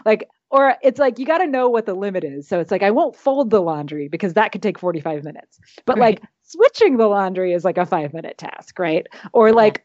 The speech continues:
Speaker 1: unloading the dishwasher, or, like, watering the garden. <laughs> And, like, for me, it's podcasts. Like, I like to consume media that way.
Speaker 2: Me too.
Speaker 1: And that works. Yeah. <laughs> Yeah. Yeah.
Speaker 2: And our
Speaker 1: Exactly.
Speaker 2: listeners. <laughs>
Speaker 1: Yeah.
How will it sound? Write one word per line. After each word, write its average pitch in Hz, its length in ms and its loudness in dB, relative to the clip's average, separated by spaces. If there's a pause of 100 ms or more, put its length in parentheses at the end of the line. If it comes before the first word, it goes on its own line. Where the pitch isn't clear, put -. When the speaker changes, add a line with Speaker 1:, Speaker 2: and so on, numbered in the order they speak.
Speaker 1:
unloading 302 580 0
the 214 80 0
dishwasher, - 800 -10
or, 208 500 4
like, 202 220 -2
watering 294 560 2
the 226 80 0
garden. 170 640 -4 (140)
<laughs> - 160 -8
And, 233 180 4
like, 214 240 2
for 262 140 0
me, 302 160 -2
it's 285 120 -2
podcasts. 196 480 -4
Like, 165 220 -6
I - 80 -2
like 170 200 -2
to - 60 -20
consume 156 380 -12
media 175 260 0
that 214 200 2
way. 240 320 0 (180)
Speaker 2:
Me 247 140 -12
too. - 100 -4
Speaker 1:
And 180 60 0
that 196 120 0
works. 190 240 -4 (240)
Yeah. 196 160 -4 (100)
<laughs> - 60 -18
Yeah. 381 200 0 (100)
Yeah. 349 80 -2
Speaker 2:
And 302 100 0
our 269 120 2
Speaker 1:
Exactly. 220 320 -2
Speaker 2:
listeners. - 300 -8 (180)
<laughs> 277 160 -6
Speaker 1:
Yeah. 381 280 2